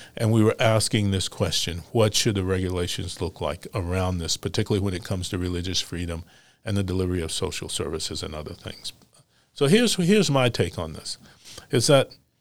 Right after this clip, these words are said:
for religious institutions that wanna be involved in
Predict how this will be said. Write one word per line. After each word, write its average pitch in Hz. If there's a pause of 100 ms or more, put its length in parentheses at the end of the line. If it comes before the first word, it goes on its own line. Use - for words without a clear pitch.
(120)
for 143
religious 185
institutions - (580)
that 117
wanna 135
be 127
involved 98 (160)
in 98